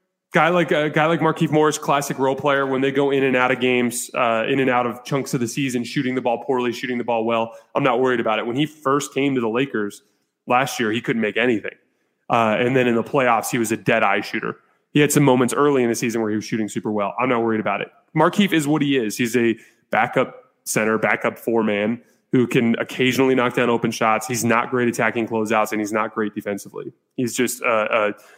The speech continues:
he's a backup four or five man. He is what he is. Like, if your, if your expectations are for Markieff Morris to bring some massive thing to the table,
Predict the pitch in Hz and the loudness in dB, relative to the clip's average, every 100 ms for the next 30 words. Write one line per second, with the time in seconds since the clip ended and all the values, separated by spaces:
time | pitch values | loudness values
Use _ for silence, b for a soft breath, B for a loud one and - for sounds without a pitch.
0 | B - 120 110 - 120 113 - 120 110 | B -6 0 0 0 0 0 0 -2 -2
1 | - _ - 131 110 107 104 104 101 - | -12 _ -2 2 2 0 -2 -4 -8 -8
2 | _ - 143 117 120 113 110 107 127 120 | _ -2 0 2 2 2 2 0 0 0
3 | 127 147 143 - - - 156 - 151 - | 2 2 2 -4 -10 0 0 2 -2 0
4 | 127 - 131 131 - 120 107 - _ _ | -2 0 0 0 0 0 -2 -6 _ _
5 | _ _ _ _ _ _ - - 147 - | _ _ _ _ _ _ -12 -2 0 2
6 | 127 120 120 120 117 117 113 - 110 113 | 2 0 -2 -2 0 0 -2 -4 -4 -2
7 | 110 - 110 107 107 107 120 - 110 113 | -2 -4 -4 -2 -2 -4 -6 -4 -4 -4
8 | 107 113 110 104 98 | -4 -2 -2 -2 -4